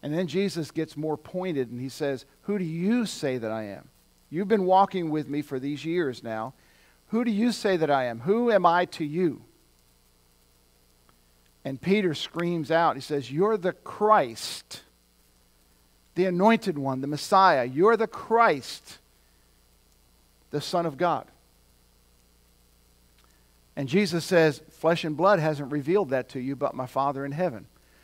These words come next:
And he goes on to speak about the revelation that just came out of the mouth of Peter.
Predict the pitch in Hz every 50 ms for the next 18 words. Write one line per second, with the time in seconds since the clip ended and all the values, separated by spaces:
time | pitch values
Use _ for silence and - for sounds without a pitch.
0 | _ _ _ _ - 131 135 131 143 156 156 135 151 156 151 151 151 135 - 135
1 | - - - - 170 170 160 - - - _ _ _ 131 120 110 143 147 147 -
2 | - 147 139 147 156 151 143 139 160 196 196 - - - 135 135 135 127 - _
3 | - - _ _ - 135 135 - - 170 160 - - - - 202 180 170 175 170
4 | 175 180 165 151 143 143 147 143 139 - 147 - - 180 175 135 113 -